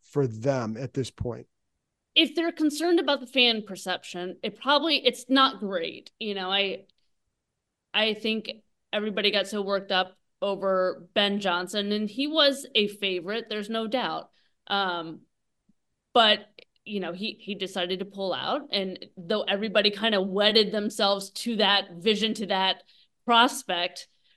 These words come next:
Speaker 2: for them to turn to anybody else, really, it probably would have felt like, "All right, we're on to plan B." Even if that meant Mike Macdonald, but Macdonald, I mean, he still has, he's young, had a great defense.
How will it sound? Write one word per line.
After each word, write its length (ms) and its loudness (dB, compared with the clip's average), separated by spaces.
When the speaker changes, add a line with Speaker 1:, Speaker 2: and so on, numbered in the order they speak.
Speaker 2:
for 120 -2
them 220 4
to 100 2
turn 240 2
to 140 8
anybody 500 4
else, 280 -8
really, 520 -4
it 160 0
probably 320 6
would 160 2
have 100 -2
felt 260 4
like, 380 -4
"All 120 2
right, 220 4
we're 140 0
on 180 2
to 60 -4
plan 400 -6
B." 400 -2
Even 320 4
if 160 -2
that 180 4
meant 220 4
Mike 240 2
Macdonald, 520 0
but 220 0
Macdonald, 800 2
I 60 2
mean, 160 0
he 40 -10
still 380 4
has, 340 0
he's 260 -4
young, 500 2
had 200 -2
a 140 -8
great 340 0
defense. 640 -2